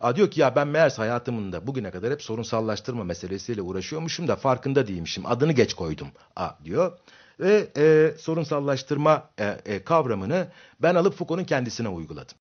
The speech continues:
Yani dolayısıyla şimdi anlatacağım şey Foucault'un kendisinin, e, bu şekilde kurduğu ve anlattığı kendisine dair, kendi yapıtına dair bir şey değil. Foucault'un başka bir şey hakkında söylediği, söylemek için, konuşmak için kullandığı bir kavramın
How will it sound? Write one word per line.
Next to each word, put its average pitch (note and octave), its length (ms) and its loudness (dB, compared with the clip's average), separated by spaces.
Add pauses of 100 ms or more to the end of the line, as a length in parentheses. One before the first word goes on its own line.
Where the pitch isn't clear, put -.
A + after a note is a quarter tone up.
Yani G#2 200 -2
dolayısıyla A#2+ 600 -2 (260)
şimdi G#3 300 6
anlatacağım G#2+ 580 4
şey D#3 320 -2 (280)
Foucault'un E3 380 0
kendisinin, C#3+ 800 0 (480)
e, A#2 200 -2
bu F3 80 -4
şekilde C3 480 -2
kurduğu C#3+ 480 -4
ve C#3 80 4
anlattığı A#2 720 -4
kendisine C3 640 -4
dair, G2+ 280 0
kendi C3 400 0
yapıtına C#3 500 2
dair A#2+ 200 -2
bir G#2 120 -12
şey F#2+ 280 -8
değil. E2 180 -12 (460)
Foucault'un G3+ 380 2
başka C3 360 2
bir - 60 -4
şey F3+ 180 -4
hakkında C3 480 -4
söylediği, A#2+ 680 -4 (300)
söylemek C3+ 500 -2
için, - 180 -8
konuşmak C3 420 -6
için B2+ 200 -8
kullandığı C3+ 580 0
bir C3 140 -2
kavramın A2 460 -2